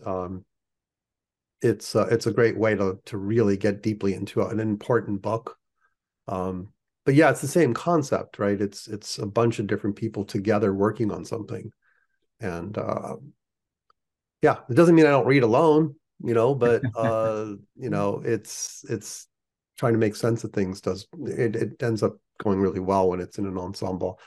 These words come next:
Speaker 1: That said, I think you can be, sometimes you might say, "Let's try some pairing here."
Speaker 2: Mm-hmm.
Speaker 1: And we might have multiple pairs working on something. Uh, other
Speaker 2: Yeah.
Speaker 1: times, "Hey, I wanna do this individually."
Speaker 2: Yep.
Speaker 1: And, uh, you know,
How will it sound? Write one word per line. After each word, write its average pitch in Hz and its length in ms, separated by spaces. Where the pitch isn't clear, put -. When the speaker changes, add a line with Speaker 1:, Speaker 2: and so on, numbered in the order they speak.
Speaker 1:
That 190 180
said, 175 380
I 151 120
think 156 220
you 151 120
can 143 220
be, 123 420
sometimes 160 580
you 123 80
might 117 180
say, 117 260
"Let's 139 180
try 120 240
some 135 220
pairing 135 400
here." - 320
Speaker 2:
Mm-hmm. 107 200
Speaker 1:
And 107 100
we - 160
might 107 180
have 110 140
multiple 113 400
pairs 170 300
working 95 260
on - 160
something. - 460
Uh, 110 160
other 113 200
Speaker 2:
Yeah. 117 40
Speaker 1:
times, 131 380
"Hey, 156 180
I 95 100
wanna 98 220
do 107 100
this 110 180
individually." 117 640
Speaker 2:
Yep. 104 160
Speaker 1:
And, 101 120
uh, - 140
you 139 140
know, 123 340